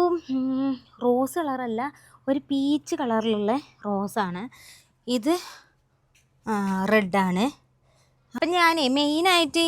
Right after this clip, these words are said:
ഈ ക്യാനിൽ അല്ലെങ്കിൽ നമ്മുടെ ചട്ടിയിലേക്കൊക്കെ റോസൊക്കെ മാറ്റണത് എന്താണെന്ന് വെച്ചാൽ, ആ, നമ്മൾ ഒ-, ഒരു പ്രൊജക്റ്റിലും, അതായത് ഇപ്പോൾ അരനേട്ടൻ ഡാമിൻ്റെ വർക്കാണല്ലോ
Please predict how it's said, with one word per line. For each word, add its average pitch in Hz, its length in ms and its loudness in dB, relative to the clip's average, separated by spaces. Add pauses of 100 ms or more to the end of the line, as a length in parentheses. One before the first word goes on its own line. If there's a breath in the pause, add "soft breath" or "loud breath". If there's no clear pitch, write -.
ഈ - 20 2 (140)
ക്യാനിൽ 269 420 2 (120)
അല്ലെങ്കിൽ 247 300 0
നമ്മുടെ 254 260 -2
ചട്ടിയിലേക്കൊക്കെ 233 800 0 (140)
റോസൊക്കെ 226 540 -2
മാറ്റണത് 220 360 -2
എന്താണെന്ന് 208 260 -2
വെച്ചാൽ, 202 320 0 (600 loud breath)
ആ, 226 40 4 (400)
നമ്മൾ 339 220 2 (260)
ഒ-, 277 240 4 (180)
ഒരു 302 220 2
പ്രൊജക്റ്റിലും, 262 600 0
അതായത് 233 240 2
ഇപ്പോൾ 311 180 0
അരനേട്ടൻ 269 500 0
ഡാമിൻ്റെ 247 520 0
വർക്കാണല്ലോ 226 500 2